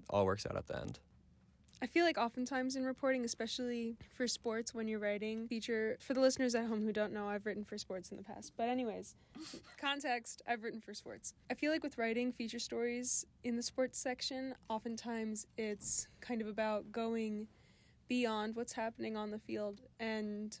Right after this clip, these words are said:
Speaker 2: finding out something new. So what's something new that you learned when you were doing your reporting for this story?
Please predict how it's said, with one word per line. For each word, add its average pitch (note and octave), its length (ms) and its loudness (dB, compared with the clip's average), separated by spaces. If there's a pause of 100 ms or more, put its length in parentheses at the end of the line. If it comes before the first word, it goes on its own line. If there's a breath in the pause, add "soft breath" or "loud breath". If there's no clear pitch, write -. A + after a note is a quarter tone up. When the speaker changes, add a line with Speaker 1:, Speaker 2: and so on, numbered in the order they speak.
(120)
Speaker 2:
finding A3 240 0
out G#3+ 160 0
something G#3+ 400 -2
new. A3 160 0
So A3+ 400 0
what's A3 580 0
something C#4+ 460 2
new B3 160 4
that A3+ 300 2
you A#3 160 0
learned A#3 240 0
when G#3+ 160 -4
you G#3+ 100 0
were G#3+ 80 0
doing G#3+ 160 -2
your G#3+ 140 0
reporting G#3+ 380 -6
for G3+ 120 -6
this - 140 -4
story? G#3+ 320 -2